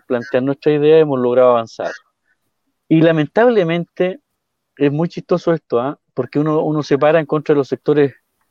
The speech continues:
que cree que, que lo van a apoyar a uno,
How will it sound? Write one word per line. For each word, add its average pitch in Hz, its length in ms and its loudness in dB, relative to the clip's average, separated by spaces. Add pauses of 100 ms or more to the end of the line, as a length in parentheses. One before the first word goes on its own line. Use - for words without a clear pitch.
(440)
que 127 140 -4
cree 139 320 2
que, 131 320 2
que 127 100 -2
lo 127 80 4
van 139 140 2
a - 20 0
apoyar 131 340 2
a 151 60 2
uno, 165 380 -2